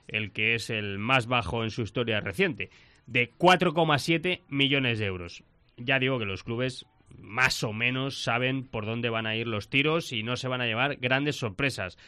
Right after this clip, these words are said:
Nosotros oficialmente no lo conoceremos hasta ya por septiembre, pero iremos preguntando a los clubes cuál es ese famoso fair play financiero que hoy, si no pasa nada,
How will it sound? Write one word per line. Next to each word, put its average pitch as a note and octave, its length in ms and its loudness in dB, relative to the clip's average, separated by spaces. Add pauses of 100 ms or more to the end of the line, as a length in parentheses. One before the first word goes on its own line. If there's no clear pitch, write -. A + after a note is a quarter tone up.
(160)
Nosotros A#2+ 560 -2
oficialmente A#2 640 -4
no G#2 100 -4
lo A2 80 -4
conoceremos A2+ 540 -4
hasta F#2+ 240 -8
ya G#2 360 -2
por G#2+ 180 -6
septiembre, D#3 460 2
pero D3 300 -4 (160)
iremos G#2 380 -4
preguntando G#2+ 400 -4
a - 20 -4
los G#2 100 -6
clubes A#2 320 -4 (320)
cuál A2+ 200 0
es G#2+ 100 0
ese G#2 460 -2
famoso A#2 800 -2
fair B2 260 0
play A2 180 -4
financiero A#2 520 -2
que C#3+ 180 8
hoy, D3 180 6
si A#2+ 180 -2
no B2 120 0
pasa A2 260 -2
nada, C#3+ 240 0